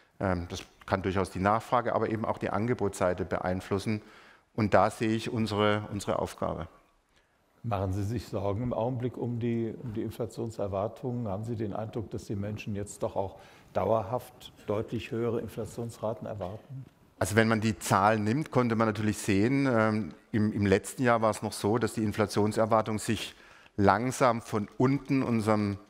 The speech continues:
Speaker 1: Ziel von zwei Prozent näherten. Jetzt sind wir über die zwei Prozent drüber gegangen, was die Inflationserwartung angeht. Also wir haben so ein bisschen die, die Richtung gewechselt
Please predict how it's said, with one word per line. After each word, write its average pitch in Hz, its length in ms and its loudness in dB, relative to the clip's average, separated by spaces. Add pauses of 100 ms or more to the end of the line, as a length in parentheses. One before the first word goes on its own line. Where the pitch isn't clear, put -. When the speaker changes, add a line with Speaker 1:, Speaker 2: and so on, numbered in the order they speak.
(260)
Speaker 1:
Ziel 113 280 4
von 110 160 2
zwei 101 260 4
Prozent 107 580 -2
näherten. 123 580 2 (420)
Jetzt 101 160 0
sind 110 160 2
wir 107 60 6
über 98 160 2
die 98 100 -2
zwei 95 220 2
Prozent 101 460 0
drüber 107 200 0
gegangen, 127 320 0
was 113 120 -4
die 113 60 -2
Inflationserwartung 107 1000 0 (320)
angeht. 107 320 2
Also 98 140 2
wir 98 60 2
haben 104 120 0
so 101 60 -2
ein 101 60 -2
bisschen 98 260 0
die, 95 140 0
die 98 120 0
Richtung 117 520 0 (180)
gewechselt 120 680 0